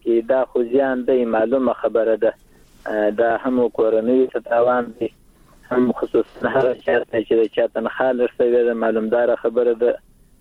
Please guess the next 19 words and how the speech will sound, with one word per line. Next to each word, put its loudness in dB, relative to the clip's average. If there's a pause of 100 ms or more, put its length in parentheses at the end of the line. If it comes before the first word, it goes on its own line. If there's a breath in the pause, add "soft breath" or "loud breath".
(220)
اه، 0
چې -10
تاوان 2
دی. 2
او 2
بل 0
مو 2
د -2 (720)
امارت 0
څخه -2 (180)
غوښتنه -4 (100)
ده 0
چې 0 (320)
اوس 0 (560)
ښځې 2
د 0 (160)
تعلیم 0
غوښتنه 0
کوي 2